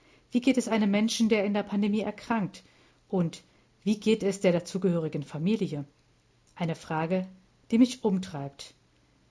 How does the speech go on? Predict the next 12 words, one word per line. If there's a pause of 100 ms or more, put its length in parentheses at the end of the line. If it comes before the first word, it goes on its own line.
(240)
Die
Frau,
um
die
es
geht,
meine
Tante, (440)
lebt
allein
zu
Haus.